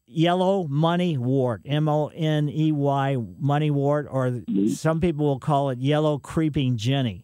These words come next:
Speaker 1: And
Speaker 2: Yellow
Speaker 1: that's,
Speaker 2: creeping jenny.
Speaker 1: yeah,
Speaker 2: Okay.
Speaker 1: and that grows very flat and will grow in, you know, in a shaded environment.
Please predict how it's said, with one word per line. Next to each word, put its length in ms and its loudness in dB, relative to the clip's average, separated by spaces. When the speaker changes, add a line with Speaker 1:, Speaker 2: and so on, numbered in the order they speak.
Speaker 1:
And 160 -6
Speaker 2:
Yellow 300 6
Speaker 1:
that's, 140 -2
Speaker 2:
creeping 340 -2
jenny. 360 -2
Speaker 1:
yeah, 280 0
Speaker 2:
Okay. 100 -2
Speaker 1:
and 80 0
that 140 0
grows 320 2
very 320 0
flat 480 0
and 120 0
will 140 0
grow 320 0
in, 140 -2
you 180 -2
know, 160 0
in 140 0
a 60 0
shaded 440 0
environment. 720 -2